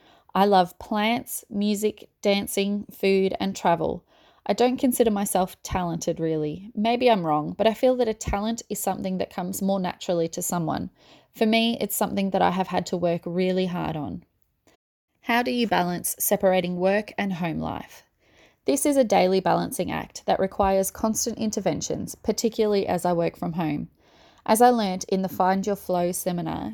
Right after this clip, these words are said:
it's very easy to get into a flow, so I have to be mindful to snap out of this to make sure the normal things like washing or getting dinner ready still get done.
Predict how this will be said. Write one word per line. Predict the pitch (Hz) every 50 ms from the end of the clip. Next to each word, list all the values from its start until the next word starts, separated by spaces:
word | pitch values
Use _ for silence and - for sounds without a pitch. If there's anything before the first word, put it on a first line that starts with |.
| - -
it's | - 190 - -
very | 196 202 202 220 226
easy | - 214 208 214 196 190 180
to | - - 202
get | - 180 - -
into | 175 180 175 - 190
a | 190
flow, | 190 - 185 175 165 156 147 160 - - - - - - -
so | - - 208
I | 180
have | 185 180 190 196 -
to | - 220
be | 226 226
mindful | 208 196 185 180 185 - - 185 170
to | - - 185
snap | - - 196 180 175 - -
out | 196 202 208
of | 214 202 180
this | 170 165 160 - -
to | - - 180
make | 180 170 - -
sure | - - 190 180 180
the | 170 180
normal | 180 180 185 190 196 196 202 202
things | - - 175 160 160 165 165 -
like | - 170 -
washing | - 175 165 - - 185 180 175 165
or | - - 170
getting | - 170 170 175 185
dinner | - 190 196 214 202
ready | 180 175 170 160 160 156 165 - _ - _ _
still | - - - - 175 170 165 143
get | 147 147 - -
done. | - 196 190 165 143 - 170